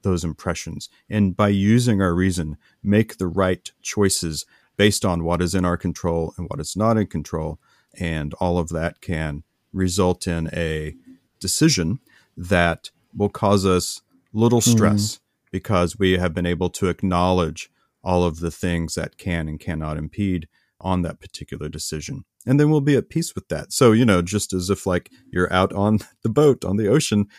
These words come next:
Speaker 1: and terrible weather hits, well, that is an impression. And you know, using your reasoning faculties, that you cannot do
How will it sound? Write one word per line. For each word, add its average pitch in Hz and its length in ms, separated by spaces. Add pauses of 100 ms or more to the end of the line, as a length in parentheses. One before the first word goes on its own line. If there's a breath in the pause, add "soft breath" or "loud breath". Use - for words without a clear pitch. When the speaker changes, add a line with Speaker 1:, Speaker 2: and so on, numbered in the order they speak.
(100)
Speaker 1:
and 82 220
terrible 107 380
weather 123 240
hits, - 360 (160)
well, 113 280 (400 soft breath)
that 92 200
is 113 120
an 113 100
impression. 110 560 (500)
And 90 540
you 95 220
know, 107 260
using 104 380
your 90 120
reasoning 95 380
faculties, 85 720
that 92 260
you 92 260
cannot 82 340
do 73 160